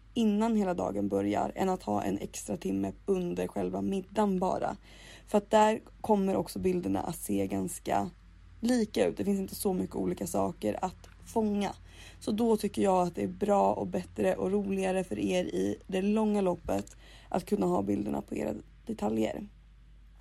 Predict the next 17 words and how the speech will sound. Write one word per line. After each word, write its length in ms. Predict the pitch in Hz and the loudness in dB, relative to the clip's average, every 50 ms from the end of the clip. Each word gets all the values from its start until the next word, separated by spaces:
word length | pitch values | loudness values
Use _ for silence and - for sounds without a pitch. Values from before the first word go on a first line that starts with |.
| - - - - - - - - - - | -20 -14 -14 -14 -14 -14 -20 -20 -16 -6
Men 360 | - 240 226 226 226 226 247 - - - - - - - - - | 0 2 4 4 4 2 2 -2 -4 -14 -20 -20 -20 -20 -20 -20
så 160 | - - - | -14 -8 0
kan 100 | - 254 | 2 2
man 80 | 247 247 | 2 2
också 220 | 240 240 - 262 | 0 0 -2 -2
tänka 260 | 240 254 240 233 220 | 0 0 2 2 0
på 320 | 214 - 208 208 208 208 - - | 0 2 4 4 4 2 2 0
att, 420 | - 190 185 - - - - - | -2 -2 -2 -4 -12 -14 -4 0
ehm, 520 | 208 104 104 101 - - 196 214 - - - - - - - - - - - - - - - - - - - - - - - | 2 2 2 2 2 2 0 0 -2 -2 -6 -8 -14 -20 -20 -20 -20 -20 -20 -20 -20 -20 -20 -20 -20 -20 -20 -20 -20 -12 -2
om 120 | - 220 220 | 0 2 4
man 120 | 220 220 | 4 4
vill 160 | 220 233 220 | 4 2 0
få 160 | 226 269 254 | 0 0 2
de 100 | 240 220 | 2 4
här 80 | 202 196 | 2 2
bilderna 380 | 185 190 185 185 196 208 208 208 | 2 0 0 0 0 0 0 0
liksom 220 | 196 - 214 214 | -2 -4 -6 -8